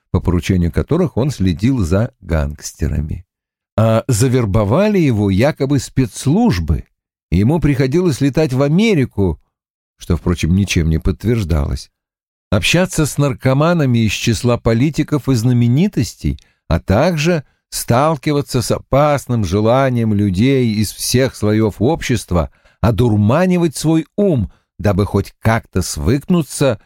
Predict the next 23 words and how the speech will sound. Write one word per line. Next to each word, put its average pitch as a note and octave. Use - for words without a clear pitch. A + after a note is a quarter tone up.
с G#2+
жестокими B2+
реалиями A#2+
этого A2+
мира. G#2
Такие F#3+
искушения A2
и F#2+
тенденции G#2+
Деннис A#2+
Крид B2
не B2
приветствовал F#2+
и G2
всегда F2
отвергал. E2
Страйк D#3
заключил, D3
что -
эти C3
фейковые G2+
воспоминания B2+
продиктованы – D#3+